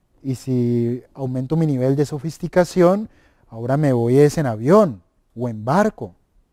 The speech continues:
o una combinación de auto, avión y barco.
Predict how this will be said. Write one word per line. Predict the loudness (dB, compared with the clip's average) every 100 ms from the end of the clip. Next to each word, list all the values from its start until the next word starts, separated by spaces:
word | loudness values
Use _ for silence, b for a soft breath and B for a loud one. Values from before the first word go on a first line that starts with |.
| _ _
o | -8
una | -4 -4
combinación | -2 0 0 -2 -4 -2 0 4
de | 6
auto, | 6 4 2 2
avión | 4 2 0
y |
barco. | 0 0 -2 -8